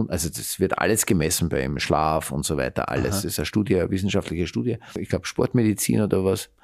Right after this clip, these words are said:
Speaker 1: Und da wird wirklich alles. Und diese Uhr sagte dann auch tatsächlich, wie voll dein Akku ist.
Speaker 2: Aha.
Speaker 1: Und das ist auch ganz interessant. Und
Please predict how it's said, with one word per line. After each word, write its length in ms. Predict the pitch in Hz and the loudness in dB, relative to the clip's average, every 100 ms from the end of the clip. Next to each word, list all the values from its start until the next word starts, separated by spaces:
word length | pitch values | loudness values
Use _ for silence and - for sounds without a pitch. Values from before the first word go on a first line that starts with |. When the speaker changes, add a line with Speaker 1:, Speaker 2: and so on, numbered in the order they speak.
| - - _ - | -20 -20 _ -10
Speaker 1:
Und 600 | - 113 104 104 98 98 | 0 4 4 4 4 4
da 100 | 101 | 2
wird 100 | 113 | 4
wirklich 300 | 113 104 64 | 4 2 0
alles. 260 | 69 67 | 0 -2
Und 200 | - 123 - - | 0 0 0 0
diese 220 | 120 131 | 4 6
Uhr 200 | 110 135 | 8 6
sagte 460 | 147 107 131 - 135 | 6 4 2 4 4
dann 260 | 123 123 | 6 4
auch 240 | - 117 113 | 4 4 4
tatsächlich, 640 | 117 - 110 110 120 92 | 2 4 4 4 2 2
wie 120 | 107 117 | 2 4
voll 240 | - 110 | 6 6
dein 180 | 110 101 | 6 4
Akku 440 | 65 110 - 80 | 4 2 2 2
ist. 360 | 50 52 - - _ _ _ - | 2 0 -2 -6 _ _ _ -8
Speaker 2:
Aha. 300 | - 85 101 95 | -2 0 0 2
Speaker 1:
Und 160 | 92 | 2
das 100 | 107 | 4
ist 60 | 113 | 6
auch 160 | 123 123 | 4 6
ganz 200 | 127 110 | 4 4
interessant. 560 | 120 120 - 117 104 | 4 4 4 2 2
Und 260 | - 117 | 2 0